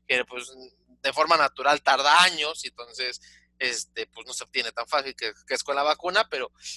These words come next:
entonces neces-, necesitamos en esa parte cumplir, el día que exista la vacuna cumplir y todos a vacunarnos, pero mientras tanto yo solo veo una fiesta en las bolsas y una economía destrozada en la calle, mi estimado.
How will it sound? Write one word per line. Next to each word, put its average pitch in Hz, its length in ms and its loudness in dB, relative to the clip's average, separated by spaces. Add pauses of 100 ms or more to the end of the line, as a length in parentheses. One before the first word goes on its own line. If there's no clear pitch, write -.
(140)
entonces 175 360 -2
neces-, 165 240 -2
necesitamos 165 480 -4
en 147 140 -2
esa 151 160 -8
parte 160 280 -2
cumplir, 262 480 0 (120)
el 143 120 -4
día 156 120 4
que 151 80 -2
exista 156 320 -6
la 139 80 0
vacuna 135 380 -2
cumplir 262 340 -8
y 208 80 -10
todos 156 220 -4
a 131 40 2
vacunarnos, 196 640 -2 (380)
pero 143 240 2
mientras 131 400 -4
tanto 208 320 -2
yo 220 160 0
solo 220 240 0
veo 208 140 -2
una 220 160 2
fiesta 208 500 0
en 202 80 2
las 147 220 0
bolsas 220 880 0
y 160 80 -6
una 185 140 0
economía 156 440 -2
destrozada 156 520 2
en 151 40 2
la 131 100 0
calle, 120 320 2
mi 110 80 -10
estimado. 107 440 -8